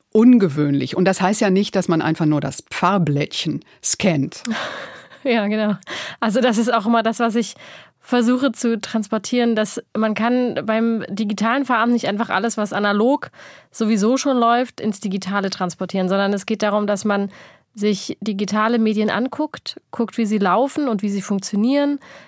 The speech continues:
Speaker 2: wie die Sprache ist, die Bildsprache und auch die Algorithmen,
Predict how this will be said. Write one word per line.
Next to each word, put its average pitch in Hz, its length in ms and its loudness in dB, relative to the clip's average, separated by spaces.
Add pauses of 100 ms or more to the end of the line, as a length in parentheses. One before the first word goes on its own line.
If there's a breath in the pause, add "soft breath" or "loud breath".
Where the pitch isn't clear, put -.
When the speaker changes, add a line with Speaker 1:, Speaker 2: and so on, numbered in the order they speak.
Speaker 2:
wie 208 80 -2
die 196 100 0
Sprache 220 400 -2
ist, 214 240 -4
die 190 60 -2
Bildsprache 214 880 -2 (520 loud breath)
und 208 420 0 (180)
auch 202 180 0
die 220 140 -2
Algorithmen, 220 580 -2